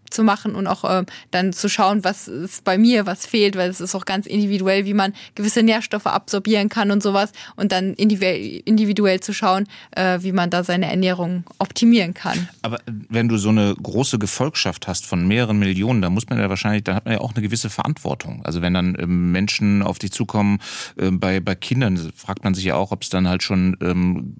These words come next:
Speaker 2: gut ist, äh, mit einer veganen Ernährung, äh, im Kindesalter. Wie gehst du dann darauf ein, wenn du eben sagst, du bist keine Ernährungsberaterin?
Speaker 1: <laughs> Da sag ich genau das Gleiche, dass ich keine Ernährungsberaterin bin, aber,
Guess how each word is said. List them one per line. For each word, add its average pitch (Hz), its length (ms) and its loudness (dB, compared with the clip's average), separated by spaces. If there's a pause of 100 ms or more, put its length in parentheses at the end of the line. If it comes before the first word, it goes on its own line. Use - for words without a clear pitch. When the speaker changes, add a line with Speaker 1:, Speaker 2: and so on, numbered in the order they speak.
Speaker 2:
gut 120 240 0
ist, 101 320 0
äh, 95 160 -2
mit 95 340 0
einer 95 140 0
veganen 95 400 2
Ernährung, 95 640 2
äh, 87 140 -2
im 90 260 0
Kindesalter. 98 720 -2 (380)
Wie 110 340 -4
gehst 127 240 0
du 113 40 -4
dann 107 140 2
darauf 117 380 -2
ein, 82 140 -4
wenn 90 100 0
du 92 80 0
eben 92 220 0
sagst, 104 80 -2 (220)
du 92 40 -10
bist - 280 -6
keine 90 320 -4
Ernährungsberaterin? 82 1080 -4 (140)
Speaker 1:
<laughs> 190 240 -4 (240)
Da 247 160 2
sag 214 180 2
ich - 120 -4
genau 214 200 2
das 226 180 -4
Gleiche, 226 380 0
dass 247 100 0
ich 220 140 -2
keine 226 200 0
Ernährungsberaterin 240 800 0
bin, 247 140 2
aber, 208 240 0